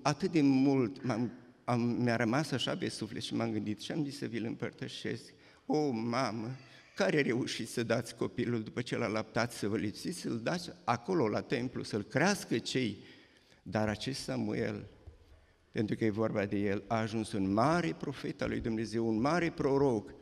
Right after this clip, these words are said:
Se vorbește despre Samuel în două cărți, în întâi Samuel, în doi Samuel, el apucă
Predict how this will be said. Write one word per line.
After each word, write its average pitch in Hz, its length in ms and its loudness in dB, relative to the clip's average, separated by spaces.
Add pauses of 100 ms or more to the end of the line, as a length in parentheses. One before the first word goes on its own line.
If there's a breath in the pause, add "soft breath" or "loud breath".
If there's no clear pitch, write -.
(380 loud breath)
Se - 160 2
vorbește 156 520 6
despre 156 320 0
Samuel 147 600 4 (120)
în 135 240 6
două 185 300 4
cărți, - 640 2 (440 loud breath)
în 120 200 6
întâi 113 320 2
Samuel, 156 480 2
în 117 240 4
doi 185 260 4
Samuel, 139 760 2
el 135 160 8
apucă 131 340 2